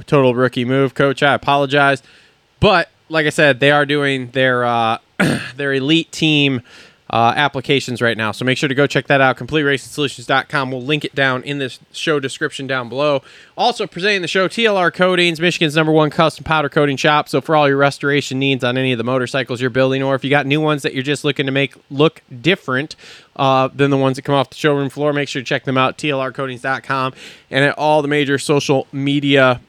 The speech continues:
uh, sites there. Um, we got a Holster Co Reload rant coming up. We got Gutter Works bringing you the four fifty race recap.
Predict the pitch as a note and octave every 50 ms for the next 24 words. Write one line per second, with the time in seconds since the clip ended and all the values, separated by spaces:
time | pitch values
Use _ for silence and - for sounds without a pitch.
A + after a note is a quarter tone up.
0 | _ _ _ _ _ - B2+ A#2+ A#2+ A#2+ A#2 A#2+ A2+ - - - E3+ E3 E3 C#3
1 | - - - E3+ D#3+ D#3+ D#3+ D#3 D3+ D3+ - _ _ _ _ _ _ _ _ _
2 | - - C#3 D#3 D#3 D3+ D3 D3 D3 C#3+ D#3 - F#3 G3 F#3+ G#3+ F3+ D3 C#3 G3
3 | G#3+ G3+ - F#3 - G#3 G3 E3 F#3 G3+ F#3+ F3+ F3 D3+ C3 D3+ G3 G3+ G3+ -
4 | - G3 F3 F3+ F#3 F3 E3+ - G3 F#3 E3 C#3 A#2+ E3+ F3+ F3+ E3+ E3+ E3+ D#3+
5 | - - F3+ F3 E3+ E3+ D#3 C#3+ C#3 - - F#3 F3 D#3+ F3+ E3+ E3 D#3 D#3+ E3+
6 | E3 D3+ - E3 E3 E3 - F3+ F3 E3 E3 D#3+